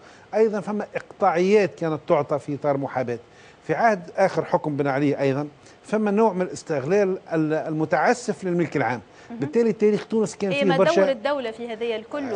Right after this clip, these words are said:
Speaker 1: ما سامحيني، هذا باش نجاوبك.
Speaker 2: أي.
Speaker 1: إذن معناه احنا لقينا رواحنا في وضعية عدم وضوح تام
Speaker 2: مهم.
Speaker 1: أمام أملاك الدولة.
Speaker 2: بي، أنا باش نسألك وجاوبني بكلمة من اثنين سي
Speaker 1: أي.
Speaker 2: مبروك.
Speaker 1: تفضل.
Speaker 2: عدم الوضوح هذايا في أملاك الدولة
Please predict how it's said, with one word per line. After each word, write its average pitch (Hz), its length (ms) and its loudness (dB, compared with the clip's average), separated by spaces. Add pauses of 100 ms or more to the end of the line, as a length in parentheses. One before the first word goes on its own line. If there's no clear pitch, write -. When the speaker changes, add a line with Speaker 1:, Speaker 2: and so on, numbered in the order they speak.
Speaker 1:
ما 165 180 0
سامحيني، 165 360 -2
هذا 165 80 4
باش 151 200 -2
نجاوبك. 135 320 4 (100)
Speaker 2:
أي. 240 200 0 (240)
Speaker 1:
إذن 202 360 0 (220)
معناه 156 340 0
احنا 190 540 -4 (200)
لقينا 160 320 0
رواحنا 180 460 2 (760)
في - 180 -12
وضعية 147 500 2
عدم 147 420 0
وضوح 143 360 2 (180)
تام 160 360 2 (120)
Speaker 2:
مهم. 247 360 -10
Speaker 1:
أمام 147 300 0
أملاك 123 260 -6
الدولة. 101 240 -8
Speaker 2:
بي، 285 200 0
أنا 320 80 -2
باش 320 120 -8
نسألك 247 400 -6
وجاوبني 262 380 -2
بكلمة 262 400 -6
من 254 80 -6
اثنين 233 520 -8
سي - 140 -12
Speaker 1:
أي. 120 60 -6
Speaker 2:
مبروك. 208 360 -8
Speaker 1:
تفضل. 175 180 -8 (280)
Speaker 2:
عدم 262 400 2
الوضوح 311 600 -2
هذايا 233 260 0
في 233 220 -6
أملاك 240 320 -4
الدولة 208 440 -2